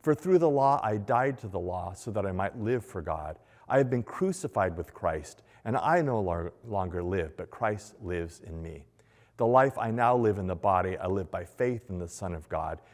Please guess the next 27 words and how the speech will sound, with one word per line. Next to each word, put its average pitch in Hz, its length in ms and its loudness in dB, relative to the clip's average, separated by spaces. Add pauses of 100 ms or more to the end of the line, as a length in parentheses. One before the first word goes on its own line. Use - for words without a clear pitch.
(140)
who 113 120 0
loved 110 460 4
me 85 200 -6
and 85 140 -10
gave 95 260 0
himself 82 460 -8
for 85 100 -12
me. 73 280 -12 (420)
I 147 80 2
do 196 140 6
not 190 220 2
set 170 180 2
aside 131 420 -2
the 98 80 -4
grace 95 300 -2
of 85 160 -10
God, 85 320 -2 (320)
for 147 180 6
if 131 160 0
righteousness 147 840 2
could 175 280 4
be 131 120 0
gained 135 360 0
through 120 140 -4
the 98 80 0
law, 92 460 4 (240)
Christ 123 400 -2